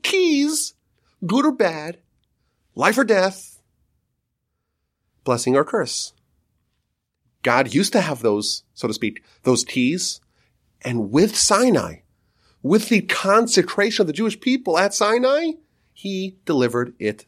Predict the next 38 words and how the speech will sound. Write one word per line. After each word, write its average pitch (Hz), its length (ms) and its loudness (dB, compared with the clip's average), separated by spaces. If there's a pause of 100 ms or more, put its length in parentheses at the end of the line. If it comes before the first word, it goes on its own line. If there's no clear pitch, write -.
to - 140 -8
us. - 320 -8
And 104 140 -4
that's 147 240 0
what 92 80 -6
Moshe 165 240 0
is 156 60 -12
commanding 156 220 -4
the 139 40 -4
Jewish 147 180 0
people 220 380 -6 (220)
in 135 60 0
our 135 100 2
parsha. 131 380 -2
"Behold, 214 580 2 (320)
God 233 300 2
has 208 120 0
given 208 260 0
it 202 180 -4
to 160 140 -4
us, - 440 2 (340)
the 147 80 -2
ability 120 640 0 (720)
to - 140 -4
make 104 400 0 (120)
this 110 500 0 (260)
determination 139 720 0 (360)
of 104 120 -12
where 110 320 2
the 110 100 -2
world 92 400 0
goes." 175 540 -6 (1200)
What 127 240 4
is 214 160 4
our 175 120 4
role 160 220 4
in 131 120 2
history? 92 400 -8